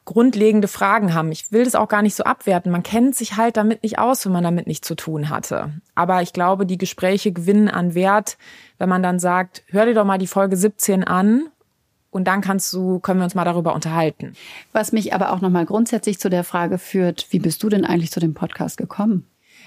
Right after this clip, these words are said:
Speaker 1: Ja, genau, äh, zu dem Podcast, das war noch mal ein bisschen anders als zu dem Thema. Und zwar, es gibt ja die Deutsche Gesellschaft für Kinderwunschberatung, da sind wir beide ja auch drin.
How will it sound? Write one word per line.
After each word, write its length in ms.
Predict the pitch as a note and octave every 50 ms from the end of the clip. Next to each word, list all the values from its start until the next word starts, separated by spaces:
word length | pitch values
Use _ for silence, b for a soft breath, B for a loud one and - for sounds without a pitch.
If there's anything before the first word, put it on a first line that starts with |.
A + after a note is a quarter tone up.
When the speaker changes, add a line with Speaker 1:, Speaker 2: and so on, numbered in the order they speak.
| b b
Speaker 1:
Ja, 320 | F3+ F3 F3 F3+ G3 A3+
genau, 380 | G#3+ A3 G3 F#3 F#3 G#3 A#3 - -
äh, 160 | - G3 F#3+
zu 120 | - - F#3+
dem 140 | F#3+ F#3
Podcast, 520 | F3 - A#3+ A#3 - - A3 G#3+ G#3+ - -
das 140 | G3 - -
war 100 | F#3 F#3
noch 120 | G3 F#3+
mal 100 | F#3 F#3
ein 100 | F3+ F3+
bisschen 260 | F#3 F#3+ - G3 F3
anders 380 | - F#3 G#3 A3 G#3+ G3 - -
als 300 | - E3+ F3 - - -
zu 80 | F3+
dem 200 | F3 F3 E3+ E3+
Thema. 540 | - - G#3 A3+ B3+ B3 A#3 A3 A3 A3 A3
Und 300 | - - F#3+ F#3 F#3 F3+
zwar, 760 | - - - - - F3+ F3 F3+ F#3 F#3 F#3 F#3 F#3 F#3 - -
es 160 | F3 - -
gibt 240 | - G#3+ F#3 - -
ja 220 | F3+ F3 F3 F3
die 300 | E3+ - E3+ F3 F3 E3+
Deutsche 300 | D#3+ F3 F3+ F#3 - G3+
Gesellschaft 600 | F3+ F#3 E3 F3 F3 F#3 F#3+ - F#3+ F3+ - -
für 80 | - D#3+
Kinderwunschberatung, 1000 | - - A3+ B3 B3+ A3 G3+ A3 G#3 - - G3 F#3 F#3+ G3 G3+ G3+ G#3 F#3+ F3
da 80 | F3
sind 180 | E3+ F3 E3+ -
wir 120 | F#3 G3+
beide 280 | F3+ F3+ E3+ E3 E3 E3
ja 200 | D#3+ D#3+ D#3 -
auch 220 | F3+ G3+ A3+ A3+
drin. 460 | - - - A#3 A#3 A3+ A3+ A#3 A#3+